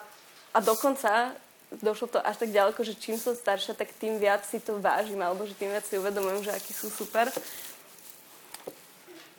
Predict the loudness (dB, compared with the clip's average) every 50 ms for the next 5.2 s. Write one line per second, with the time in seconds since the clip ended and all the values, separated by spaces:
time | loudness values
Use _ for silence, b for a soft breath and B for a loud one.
0 | -20 -8 4 6 8 8 10 8 6 4 0 -4 -12 -20 -20 -20 -20 -20 -20 -20
1 | -20 -20 4 10 10 10 10 8 4 2 2 2 4 4 6 6 4 4 6 8
2 | 8 8 8 4 4 6 6 6 6 4 2 0 2 2 4 4 4 4 2 4
3 | 4 4 4 2 4 6 6 8 8 6 2 0 0 2 4 4 6 4 2 2
4 | 0 -4 -6 -6 -6 -8 -6 -4 -6 -6 -6 B B B B B B B B -6
5 | -4 -4 -4